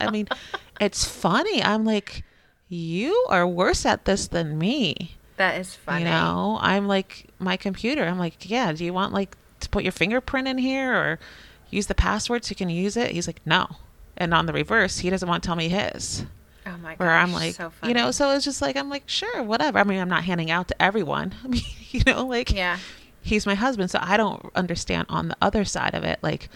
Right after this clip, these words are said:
Speaker 1: why wouldn't you share?
Speaker 2: Right.
Speaker 1: I will say one thing, and I do wanna, I, I, um, <laughs> kinda got a little off topic, maybe, but
Speaker 2: <laughs>
Speaker 1: that I have noticed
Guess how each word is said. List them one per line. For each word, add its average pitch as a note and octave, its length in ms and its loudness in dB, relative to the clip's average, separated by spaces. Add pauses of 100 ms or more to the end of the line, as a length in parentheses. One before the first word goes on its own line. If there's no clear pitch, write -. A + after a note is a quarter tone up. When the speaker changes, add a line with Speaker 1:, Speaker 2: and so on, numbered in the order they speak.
(340)
Speaker 1:
why F#3 140 -4
wouldn't B3 340 0
you F#3 100 0
share? - 420 -2 (420)
Speaker 2:
Right. F3+ 400 2
Speaker 1:
I F#3+ 80 6
will F#3+ 220 4
say A3 260 4
one G3 360 4
thing, G#3+ 480 -2 (100)
and G3 140 0
I E3+ 40 4
do F#3 180 -2
wanna, F3 280 0
I, E3 400 0 (520)
I, E3 40 -4
um, D#3+ 280 -4
<laughs> - 40 -14
kinda A3+ 220 8
got G#3+ 240 10
a E3+ 40 -6
little D#3+ 280 2
off - 160 0
topic, F3 560 -2
maybe, - 300 -2 (460)
but F#3 300 0 (420)
Speaker 2:
<laughs> - 340 -12
Speaker 1:
that F#3 300 4
I E3+ 80 8
have F3 300 2
noticed F#3+ 580 -2